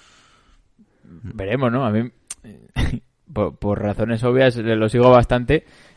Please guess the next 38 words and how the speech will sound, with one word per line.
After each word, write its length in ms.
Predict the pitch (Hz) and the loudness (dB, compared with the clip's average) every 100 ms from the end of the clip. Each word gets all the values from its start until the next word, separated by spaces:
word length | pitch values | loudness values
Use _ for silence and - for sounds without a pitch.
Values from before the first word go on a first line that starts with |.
| - | -12
Eh, 760 | 107 107 104 104 104 101 101 85 _ _ - 73 | -2 0 2 0 -2 -2 -4 -6 _ _ -20 -12
no 140 | 110 | -10
sé, 200 | 123 131 - _ | -8 -12 -14 _
Lillard 320 | - 113 127 127 | -10 -4 -2 0
también 240 | 127 131 | 0 -2
entró 160 | 120 123 | -2 -2
en 60 | |
un, 600 | 120 113 113 110 107 92 - | -2 -6 -8 -10 -12 -14 -4
algo 260 | 117 117 | -2 0
de 100 | 113 | 0
triples, 720 | 101 120 123 127 120 120 113 | -2 -4 -4 -2 0 0 -2
top, 200 | - 120 113 117 | -4 -6 -4 -6
eh, 200 | 113 110 | -6 -6
nueve, 280 | 117 123 120 | -6 -4 -4
una 160 | 113 | -6
cosa 220 | 107 107 | -6 -6
así. 280 | 104 113 139 - | -6 -6 -10 -10
No, 240 | 101 95 90 | -14 -12 -12
no 180 | 98 104 | -12 -10
quiero 300 | 107 107 101 | -8 -6 -6
tirarme 300 | 107 101 101 | -6 -6 -6
el 60 | |
dato, 240 | 101 101 98 | -8 -8 -10
pero 340 | 101 98 95 | -8 -8 -6
algo 420 | 101 104 101 101 | -8 -6 -6 -6
también 260 | 98 101 101 | -6 -8 -8
en, 220 | 98 92 | -10 -12
en 140 | 113 104 | -12 -12
aquel 220 | 101 107 | -10 -10
partido, 380 | 104 104 110 131 | -8 -8 -8 -8
en 60 | |
el 80 | 110 | -8
último 240 | 107 107 | -10 -8
que 60 | 104 | -8
jugaron 240 | 110 101 | -6 -6
los 120 | 101 104 | -6 -6
Blazers. 420 | 110 110 139 - - - - - - | -8 -8 -12 -14 -20 -20 -20 -20 -20
Eh, 420 | - 98 92 95 | -4 2 4 2